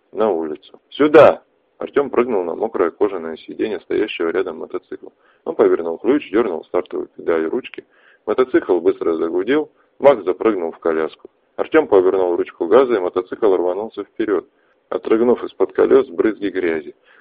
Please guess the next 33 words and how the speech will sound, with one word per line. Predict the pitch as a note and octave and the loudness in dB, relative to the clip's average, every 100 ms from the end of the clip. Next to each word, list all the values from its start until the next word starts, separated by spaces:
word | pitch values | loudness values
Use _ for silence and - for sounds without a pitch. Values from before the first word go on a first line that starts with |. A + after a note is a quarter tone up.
| _ | _
Когда | F2+ G2 | -2 4
они | C#3+ G#2+ | 4 4
понеслись | - G2 G#2+ B2 B2 | -2 -4 -2 -2 0
по | F2 | -2
просёлочной | E2+ F#2 F#2+ G#2 E2 - E2 | -2 -4 0 -2 -2 -8 -4
дороге, | E2+ B2 B2 D#2+ | 0 0 0 -4
Макс | D2 G#2+ - | -4 -6 -4
невольно | F#2+ F#2 G#2+ E2+ | -2 -2 -2 -4
обернулся | D#2+ E2+ F#2 F#2+ E2 | -6 -6 -6 -8 -10
назад. | E2 D#2+ D#2+ _ _ _ _ | -12 -10 -10 _ _ _ _
Дом, | - B2+ | 2 2
в | C#3 | 4
котором | A#2 A#2 A#2 G#2 | -4 2 0 0
они | G2+ G2+ | -2 -4
были | F#2+ G2 | -2 -2
пять | F2+ G2 F#2 | 0 0 -2
минут | F2+ F2+ E2 | -10 -14 -12
назад, | F2 E2+ E2+ _ | -12 -10 -10 _
полыхал. | A2 F#2+ - D#2 _ _ _ _ _ | -4 -4 -6 -10 _ _ _ _ _
Всю | - D#3 | -4 -2
деревню | A2+ A#2 B2 F2+ | 4 4 4 -2
вдалеке | E2+ F2+ - A2+ | -2 -4 -2 0
озарял | F2 E2+ F2+ E2 | 0 0 0 2
яркий | F#2+ A#2 F2 | 0 0 -6
красный-жёлтый | _ F#2 G2 E2 F2 E2+ F2 | _ -4 -4 -10 -10 -10 -14
свет. | - E2 D#2+ _ _ _ _ | -12 -10 -10 _ _ _ _
Огромные | - G2 C#3 A2+ | -4 0 2 2
языки | F2+ F#2+ B2 | -2 -4 -4
пламени | A#2+ G#2 A2 E2 | 0 -2 -2 -10
поднимались | - E2 F2 G#2+ F#2 - | -10 -8 -4 -2 -2 -4
вверх | F2+ A2+ - | -2 -2 -2
и | - | -12
устремлялись | _ - E2+ G#2 F#2 | _ -10 -4 -4 -4